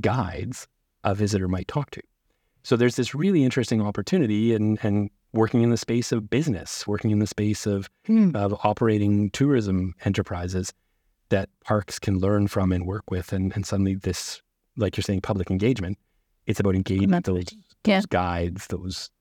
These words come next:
Speaker 1: outfitters, those businesses. So yeah, quite a, quite a lot of opportunity, I think, to do more if we can work well with those people.
Speaker 2: So that's a lot of effective collaboration ways in which we can, right?
Speaker 1: Absolutely.
Speaker 2: So the other thing which, Don, I have a lot of questions for you,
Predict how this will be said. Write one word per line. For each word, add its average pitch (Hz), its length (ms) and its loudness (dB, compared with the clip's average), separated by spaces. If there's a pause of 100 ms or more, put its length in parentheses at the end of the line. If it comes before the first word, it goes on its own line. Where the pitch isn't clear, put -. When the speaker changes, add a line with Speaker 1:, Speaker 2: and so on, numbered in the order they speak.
Speaker 1:
outfitters, 92 640 -2
those 87 180 -2
businesses. 101 580 -4
So - 260 -8 (420)
yeah, 104 160 -2
quite 151 240 2
a, - 80 -2
quite 160 220 4
a 151 40 4
lot 127 160 4
of 117 80 0
opportunity, 104 560 0
I 87 40 -2
think, 98 200 0
to 104 100 2
do 98 160 2
more 95 500 2
if - 140 -8
we - 80 -4
can 90 200 -2
work 87 260 -2
well 85 340 0 (160)
with 95 160 -2
those 85 160 -6
people. - 240 -8 (560)
Speaker 2:
So 214 120 -2
that's 202 280 2
a 190 100 2
lot 170 280 2
of - 160 -8 (320)
effective - 420 0
collaboration 156 680 0
ways 147 320 -2
in 151 120 0
which 147 200 -6
we 160 120 -2
can, 143 320 -6
right? 170 280 -4 (200)
Speaker 1:
Absolutely. - 300 -20
Speaker 2:
So 196 300 0 (120)
the 254 200 2
other 269 200 6
thing 320 180 4
which, 269 240 4 (140)
Don, 190 220 4
I 175 40 2
have 185 200 0
a - 20 -4
lot 160 160 2
of - 120 -8
questions 160 380 -4
for - 120 -6
you, 147 200 -2